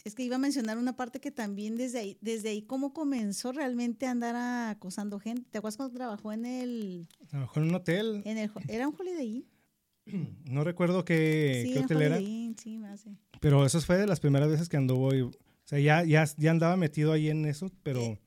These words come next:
Speaker 1: es que fue ya después de que se fue a vivir con su hermana.
Speaker 2: Ajá.
Speaker 1: Y, y te digo porque va a ser con respecto a la, al último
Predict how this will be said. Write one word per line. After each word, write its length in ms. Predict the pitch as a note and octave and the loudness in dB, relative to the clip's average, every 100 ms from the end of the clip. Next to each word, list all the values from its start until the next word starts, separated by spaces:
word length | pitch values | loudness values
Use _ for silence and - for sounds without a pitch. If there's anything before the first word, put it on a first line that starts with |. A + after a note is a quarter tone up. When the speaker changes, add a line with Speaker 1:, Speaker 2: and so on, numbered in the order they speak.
| - | -12
Speaker 1:
es 160 | G#3 | -10
que 100 | A#3+ | -10
fue 160 | A#3 A#3 | -8 -6
ya 80 | A#3+ | -6
después 340 | A#3 - A#3 | -6 -8 -8
de 100 | A#3 | -8
que 100 | A#3 | -10
se 100 | - | -12
fue 120 | - | -8
a 20 | G3+ | -6
vivir 140 | G#3+ | -6
con 120 | A#3+ | -6
su 120 | A3 A3 | -6 -6
hermana. 680 | F#3+ G#3+ A#3+ A3+ G#3+ F#3+ - | -8 -8 -8 -8 -8 -10 -8
Speaker 2:
Ajá. 300 | A#2+ A2+ C3+ | -4 -2 -2
Speaker 1:
Y, 420 | F#3+ F#3 F3+ E3+ _ _ _ | -4 -10 -12 -16 _ _ _
y 640 | G#3+ F#3+ F3+ F3+ E3+ E3+ E3+ _ | -14 -12 -10 -10 -12 -16 -18 _
te 80 | - | -10
digo 200 | G3+ A3+ | -8 -8
porque 200 | C4+ B3+ | -8 -10
va 120 | G#3+ G#3+ | -10 -10
a 20 | |
ser 220 | G#3+ G#3+ | -12 -12
con 180 | A#3+ A3 | -12 -12
respecto 360 | G#3+ G#3 G3+ | -12 -14 -14
a 60 | A3 | -12
la, 100 | A3 | -12
al 280 | G#3 F#3+ F#3+ | -12 -12 -12
último 760 | F#3+ A3+ A3+ A3 G#3 F#3 E3 | -12 -14 -12 -10 -10 -12 -14